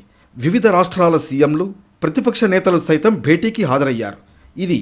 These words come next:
యావత్ దేశం గర్వించాల్సిన తరుణమని, ఎవరికి వారు తమ వంతు పాత్ర పోషించాలని కోరారు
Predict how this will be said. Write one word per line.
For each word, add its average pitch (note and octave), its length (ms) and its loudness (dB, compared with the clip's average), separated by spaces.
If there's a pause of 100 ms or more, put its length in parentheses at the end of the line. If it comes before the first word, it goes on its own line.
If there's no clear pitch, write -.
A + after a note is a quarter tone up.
(140)
యావత్ D3 340 2
దేశం G3 420 2
గర్వించాల్సిన F3+ 680 0
తరుణమని, C#3 580 -2 (380)
ఎవరికి G#3+ 320 2
వారు A3+ 180 2
తమ D3+ 260 0
వంతు G#3+ 260 4
పాత్ర G3 320 0
పోషించాలని F3 720 0
కోరారు D3 400 0